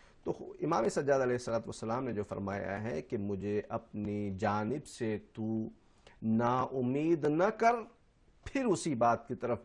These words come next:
بازگشت ہے کہ میں قولی طور پر، اپنے کردار کے طور پر ان باتوں سے دور رہوں، ان معصیتوں سے دور رہوں جو مجھے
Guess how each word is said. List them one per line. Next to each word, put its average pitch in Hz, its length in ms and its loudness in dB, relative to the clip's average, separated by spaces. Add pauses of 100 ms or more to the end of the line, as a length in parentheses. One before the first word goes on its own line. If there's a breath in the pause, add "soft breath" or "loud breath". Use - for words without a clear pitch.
بازگشت 104 680 0
ہے 143 320 2 (720 loud breath)
کہ 156 120 0
میں 156 480 4 (380)
قولی 156 720 4
طور 123 260 6
پر، 95 240 -2 (540)
اپنے 110 560 0 (340)
کردار 123 560 2
کے 139 220 0
طور 104 280 0
پر 85 280 -6 (800 soft breath)
ان 196 240 4
باتوں 135 420 2
سے 185 160 -2
دور 160 340 -2
رہوں، 104 380 -2
ان 175 120 0
معصیتوں 120 680 0
سے 113 200 -4
دور 113 300 -6
رہوں 170 440 -4
جو 143 320 -4
مجھے 131 760 0